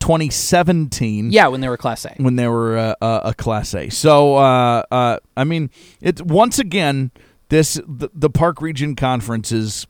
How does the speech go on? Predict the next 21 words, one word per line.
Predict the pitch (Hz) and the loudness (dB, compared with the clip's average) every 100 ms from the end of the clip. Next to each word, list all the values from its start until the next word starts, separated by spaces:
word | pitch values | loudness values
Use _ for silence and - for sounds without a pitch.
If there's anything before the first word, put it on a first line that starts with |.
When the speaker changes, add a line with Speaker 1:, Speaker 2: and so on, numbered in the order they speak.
| _ 80 - | _ -20 -14
Speaker 1:
well | 123 131 127 | -2 0 2
represented | 131 113 117 104 107 110 | 0 -4 -4 -4 -4 -4
at | 101 | -8
the | 101 | -10
state | 98 113 101 | -6 -6 -6
volleyball | 98 98 101 98 101 | -6 -6 -6 -8 -8
tournament. | 101 95 90 | -8 -10 -8
I've | 82 151 | -4 -2
been | 185 190 | 0 2
here | 160 175 165 | 2 4 2
for, | 156 - 143 139 135 - - - - | 0 0 2 4 2 -2 -16 -20 -10
uh, | - 135 127 123 123 123 120 120 | 0 4 4 4 4 4 2 2
almost | 147 160 185 196 - | 4 4 4 2 0
eleven | 170 170 165 165 | 0 2 2 0
years | 160 175 151 | 0 -2 0
now, | 185 190 202 _ _ _ _ _ - | 2 2 0 _ _ _ _ _ -6
and | 135 139 | -2 2
I | 143 | 0
think | - - 175 190 - - _ _ _ _ - | -2 -2 -2 -2 -8 -18 _ _ _ _ -8
we're | 135 147 | 0 0
averaging | 107 139 143 151 113 131 123 123 | 2 2 2 0 -2 -2 -2 -6